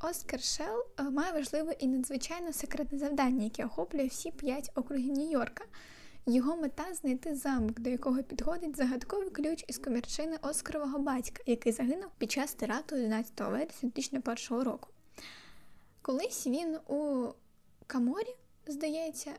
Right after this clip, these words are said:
знайшов ключа та приписку з прізвищем Блек. І хлопчик починає,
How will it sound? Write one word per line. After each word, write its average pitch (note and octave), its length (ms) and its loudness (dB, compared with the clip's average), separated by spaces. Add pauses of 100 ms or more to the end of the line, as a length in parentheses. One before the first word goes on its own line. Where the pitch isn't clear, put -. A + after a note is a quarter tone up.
знайшов B3+ 560 0 (120)
ключа C#4+ 420 -2 (220)
та E4 180 -4
приписку D4+ 680 -4
з A#3 60 -4
прізвищем C4+ 560 -2
Блек. C4 360 -2 (880)
І D4+ 260 4
хлопчик D4+ 560 2
починає, C#4 640 4